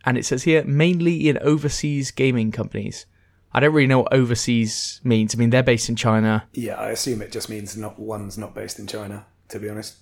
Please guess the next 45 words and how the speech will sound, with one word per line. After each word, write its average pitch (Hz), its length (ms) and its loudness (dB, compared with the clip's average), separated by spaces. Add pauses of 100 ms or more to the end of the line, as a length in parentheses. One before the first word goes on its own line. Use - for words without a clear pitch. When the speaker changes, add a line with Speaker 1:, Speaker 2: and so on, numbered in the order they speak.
Speaker 1:
Yeah, 117 480 2
Speaker 2:
Um, 107 240 -6
Speaker 1:
yeah. 117 100 4
I 123 60 4
mean, 127 360 2 (140)
their 147 180 2
strategy 127 440 -2
has 113 100 0
generally 123 460 2
been 113 280 2
to 110 160 -4
invest 117 460 0
outside 117 340 2
of 113 160 -6
China. 123 280 0
So - 120 -2
I - 60 4
don't 190 140 4
know 175 40 4
why 160 140 6
that. 151 160 0 (220)
Speaker 2:
Well, 160 180 8
Speaker 1:
Anyway, 151 240 6
Speaker 2:
no, 160 120 10
so 139 120 8
Speaker 1:
I 139 40 12
Speaker 2:
I 143 40 12
Speaker 1:
re-, - 60 8
Speaker 2:
think 202 140 2
Speaker 1:
I - 20 2
read 135 160 6
that 156 100 8
Speaker 2:
they're, 107 120 4
Speaker 1:
down. 107 40 -8 (180)
Speaker 2:
beforehand 139 440 0
they've 123 120 -4
had 123 140 -4
majority 127 440 -4
stakes 117 340 -6
in 110 80 -8
quite 123 180 -4
a - 40 -12
few 117 180 -6
in 107 100 -6
China, 117 540 -8